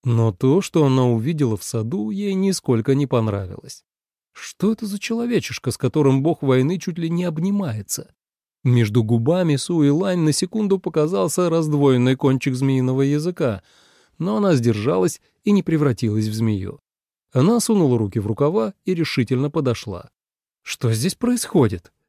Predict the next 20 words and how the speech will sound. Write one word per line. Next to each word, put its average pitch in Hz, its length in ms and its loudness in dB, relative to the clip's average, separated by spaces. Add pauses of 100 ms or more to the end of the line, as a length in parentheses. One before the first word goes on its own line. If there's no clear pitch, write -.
(120)
спросила 113 640 -2
она 107 160 -2
сварливо. 110 680 0 (540)
Джу 185 260 0
Ван 147 280 2
Сян 202 280 -2
стоял 175 400 0
к - 80 -8
ней 127 160 2
спиной, 160 560 0 (360)
но 202 220 4
тут 214 240 -2
же 151 120 4
развернулся 135 720 2
на 117 180 0
голос, 139 400 2
показавшийся 180 720 -4
ему 185 280 -2
смутно 196 480 -6
знакомым. 156 680 -2